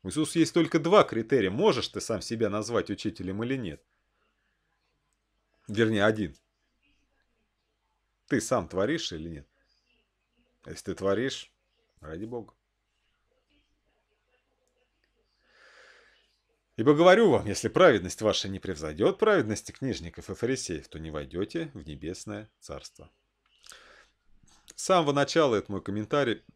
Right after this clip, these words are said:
Иисус заповедал сначала самому всё исполнить, а затем научить. Если ты учишь, ты учитель. Значит, само учительство, оно от Бога.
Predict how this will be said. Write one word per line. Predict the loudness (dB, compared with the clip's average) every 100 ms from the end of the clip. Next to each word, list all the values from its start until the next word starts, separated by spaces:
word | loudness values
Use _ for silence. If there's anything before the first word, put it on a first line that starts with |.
| _ _ _ _ _ _ _ -4
Иисус | -2 0 -2
заповедал | 0 2 4 4 0
сначала | -2 -2 4 4
самому | 4 -2 0 -2 -2 -6
всё | -6 -4
исполнить, | -4 -6 -6 -4 -4 -6
а | -6 -8
затем | -8 -6 -6 -6 -8
научить. | -10 -6 -6 -6 -12 -10 -10 -12 _
Если | -8 -8
ты | -8 -8 -6
учишь, | -6 -6 -8 -10 _
ты | -6
учитель. | -6 -8 -12 -14 -18 _ _ _ _ _ _ _ _ _ _ _ _ _ _
Значит, | -8 -4 0
само | 0 0 -2
учительство, | -2 -4 -4 -8 -12 -14 -16 _ _ _ _ _ _
оно | -10 -6
от | -6
Бога. | 0 -2 -2